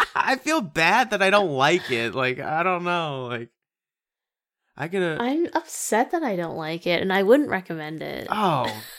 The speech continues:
Speaker 1: yeah. I, I, once again, I'd recommend it to somebody if they're gonna throw it on in the background. But do not try to watch this thing thinking that you're going to be provoked emotionally in any way outside of maybe a few giggles.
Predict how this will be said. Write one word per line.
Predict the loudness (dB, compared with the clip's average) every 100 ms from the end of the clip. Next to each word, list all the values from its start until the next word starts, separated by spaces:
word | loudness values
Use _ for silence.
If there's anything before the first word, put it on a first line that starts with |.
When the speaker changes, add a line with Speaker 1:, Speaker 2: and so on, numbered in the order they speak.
| -20 _ -6
Speaker 1:
yeah. | -2 -2 -2 0
I, | 0 -2 -2 -4 -2 -2
I, |
once | -2 -2
again, | -2 -2 -2
I'd | -4
recommend | -6 -4 -4 -4
it | -6
to | -8 -6
somebody | -6 -4 -2 -2
if | -4
they're | -6
gonna | -8 -8
throw | -8 -8
it | -8
on | -10
in | -10
the |
background. | -10 -10 -12 -14 -12
But | -8
do | -4
not | 0 0
try | 0 0
to | 0
watch | 0 -2 -4
this | -12
thing | -8 -6 -4 -6
thinking | -8 -8 -6 -6
that | -6
you're | -6 -6
going | -6 -6 -8
to | -10 -10
be | -8 -8 -10 -12 _ _ _ _ _
provoked | -8 -4 0 0 -2 -8 -18 _ _ _ _ -8
emotionally | -4 -4 -4 -6 -6 -4 -6
in | -4 -6 -8 _
any | -2 -2 -2
way | -4 -4 -8 -12 _ _ _ _ _
outside | -8 -4 -4 -4
of | -4
maybe | -8 -8
a | -10
few | -10
giggles. | -10 -10 -10 -12